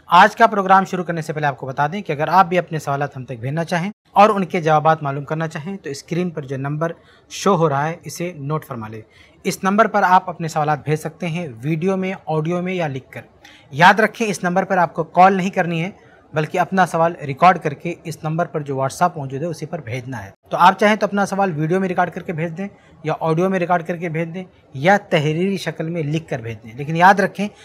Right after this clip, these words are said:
जो सवालात हमको वीडियो या ऑडियो में मौसूल होते हैं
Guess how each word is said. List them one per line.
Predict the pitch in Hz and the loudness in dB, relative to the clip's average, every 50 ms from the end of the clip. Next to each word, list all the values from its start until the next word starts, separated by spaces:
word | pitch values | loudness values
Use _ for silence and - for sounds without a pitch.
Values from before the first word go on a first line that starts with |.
| - _ - 127 | -20 _ -16 -6
जो | 120 170 190 180 | -2 0 0 2
सवालात | 185 190 180 180 190 185 - | 4 4 6 6 4 2 2
हमको | 175 170 156 - 160 | -4 -6 -6 -6 -6
वीडियो | 127 123 160 175 160 190 208 196 | -4 -4 -4 -2 -2 -2 -2 0
या | 180 170 | 0 -2
ऑडियो | - 160 160 160 180 185 | -2 -2 -2 -2 -2 -2
में | 185 180 175 | -2 -2 -4
मौसूल | 165 151 139 - 170 156 | -4 -6 -6 -6 -4 -4
होते | 156 147 - 170 | -4 -4 -4 -6
हैं | 151 156 | -6 -6